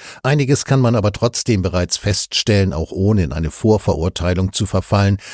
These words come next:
wie sie nun mancherorts praktiziert wird. Bei allen Differenzen, die man gegenüber Nawalnys Persönlichkeit und seinem politischen Wirken verspüren mag,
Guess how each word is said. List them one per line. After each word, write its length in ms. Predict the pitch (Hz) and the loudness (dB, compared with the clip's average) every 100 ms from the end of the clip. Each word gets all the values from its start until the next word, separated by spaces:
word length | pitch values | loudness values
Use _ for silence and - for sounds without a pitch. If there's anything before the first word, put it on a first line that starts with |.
| - | -8
wie 120 | - 117 | 0 2
sie 140 | 104 | 4
nun 160 | 104 95 | 4 4
mancherorts 600 | 98 95 98 82 87 - | 2 0 0 0 -2 -4
praktiziert 760 | - 87 - 73 - 78 - | -6 -8 -8 -8 -4 -4 -4
wird. 320 | - - - - _ _ | -12 -12 -16 -20 _ _
Bei 160 | - 82 | -6 0
allen 200 | 131 123 | 2 2
Differenzen, 760 | 120 113 98 123 151 - 113 | 2 2 2 4 2 2 2
die 120 | 87 85 | 2 0
man 180 | 82 | 0
gegenüber 360 | 82 85 87 85 | 0 0 0 0
Nawalnys 580 | 80 80 90 98 95 - | 0 0 2 2 2 0
Persönlichkeit 1000 | 101 85 92 113 107 - - 98 92 76 | 0 2 2 2 2 -2 0 2 2 -2
und 100 | 69 | -6
seinem 260 | 76 73 | -6 -8
politischen 640 | 71 80 82 - 90 - 71 | -6 -4 -2 -2 -2 -4 0
Wirken 300 | 95 - 92 | 0 0 -4
verspüren 600 | 92 - - 101 110 101 | -4 -4 -2 0 2 2
mag, 300 | 98 117 | 0 -2